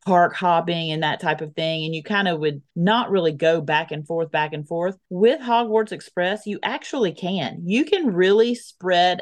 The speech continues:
out and think about, uh, Islands of Adventure and Universal as almost one big park, with you just get from one side of it to the other with Hogwarts Express.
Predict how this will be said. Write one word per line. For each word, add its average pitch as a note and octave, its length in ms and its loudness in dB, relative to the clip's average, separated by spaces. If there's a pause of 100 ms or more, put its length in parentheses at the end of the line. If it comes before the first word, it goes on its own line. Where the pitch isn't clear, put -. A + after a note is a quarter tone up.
(140)
out D#3+ 420 0 (200)
and F#3 220 -2
think A3 280 2
about, F3+ 540 0 (180)
uh, E3 240 0
Islands F#3+ 340 0
of F#3 80 -2
Adventure E3+ 380 -6
and E3 180 -6
Universal D#3+ 600 -2
as D3+ 280 -2
almost F#3 340 0
one E3 340 -2
big D#3+ 360 -4
park, A#3 320 0 (360)
with F#3 320 0
you G3 120 -4
just F3 200 -4
get - 180 2
from F3 140 -2
one F3 200 -2
side E3+ 220 0
of E3 100 0
it G3+ 100 -6
to E3+ 100 -12
the D#3 180 -8
other D3+ 540 0 (200)
with F3+ 220 0
Hogwarts D#3+ 560 -4
Express. D3 640 0